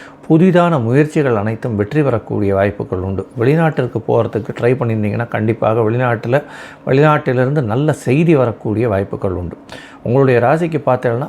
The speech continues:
பத்தாம் இடத்துக்கு சந்திர பகவான் போறார். குரு சந்திர யோகம், ராசிநாதனே பத்தாம் இடத்துல போறதுனால குரு சந்திர யோகம் அமையிறது கஜகேசரி யோகம் அப்படின்னு சொல்லக்கூடியது.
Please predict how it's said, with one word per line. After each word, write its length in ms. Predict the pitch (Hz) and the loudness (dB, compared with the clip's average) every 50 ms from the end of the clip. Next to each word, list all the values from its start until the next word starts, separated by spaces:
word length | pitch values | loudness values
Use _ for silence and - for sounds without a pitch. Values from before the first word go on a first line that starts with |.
| - - - | -10 -6 -4
பத்தாம் 440 | - 110 - - - 175 180 170 160 | -4 -4 -2 0 0 0 2 2 0
இடத்துக்கு 340 | 139 - - - - 131 | -2 -2 -2 -4 -6 -6
சந்திர 300 | - - 117 117 117 113 | -6 -6 -6 -2 0 0
பகவான் 320 | 110 107 101 107 107 98 90 - | 0 0 0 0 -2 -2 -2 -2
போறார். 340 | 107 113 127 135 135 113 104 | 0 0 0 0 -2 -4 -2
குரு 300 | 104 123 143 156 190 190 | 0 0 2 2 2 0
சந்திர 380 | - - 131 127 131 131 131 127 | 0 0 -2 -2 0 -2 -2 0
யோகம், 320 | 123 117 107 95 98 - - - 117 | 0 2 0 0 -2 -6 -8 -6 -2
ராசிநாதனே 800 | 113 113 127 143 151 - 170 156 147 143 143 143 143 147 151 | 0 2 2 2 0 0 -2 -2 0 2 0 0 0 -2 -2
பத்தாம் 400 | 147 - 120 - - 131 120 120 | -2 -2 -2 0 0 0 0 0
இடத்துல 200 | 120 110 113 110 135 | 0 -2 -2 -2 0
போறதுனால 480 | 123 117 113 117 117 123 135 139 110 107 | 0 0 0 0 0 0 0 0 0 0
குரு 240 | 123 139 156 151 147 | -2 -2 -2 -4 -4
சந்திர 340 | - 123 110 120 139 143 131 | -6 -6 -2 -2 0 0 0
யோகம் 320 | 123 113 104 113 107 104 | 0 0 0 -2 -2 -4
அமையிறது 460 | 107 113 123 127 117 117 127 151 - - - - - - - - - - - 110 | -4 -2 -2 -2 -2 -2 -4 -6 -6 -8 -14 -20 -20 -20 -20 -20 -16 -10 -4 0
கஜகேசரி 680 | 120 120 117 180 190 170 180 160 147 - - 127 123 113 | 0 0 2 2 2 2 2 2 2 2 0 -2 0 2
யோகம் 360 | 113 113 110 104 110 104 - - | 2 2 2 2 0 -2 -4 -4
அப்படின்னு 300 | 104 104 104 110 117 110 | -6 -4 -4 -4 -4 -2
சொல்லக்கூடியது. 640 | - 104 113 120 120 - 117 104 104 104 104 139 | -2 -2 0 -2 -2 0 0 0 2 0 0 -2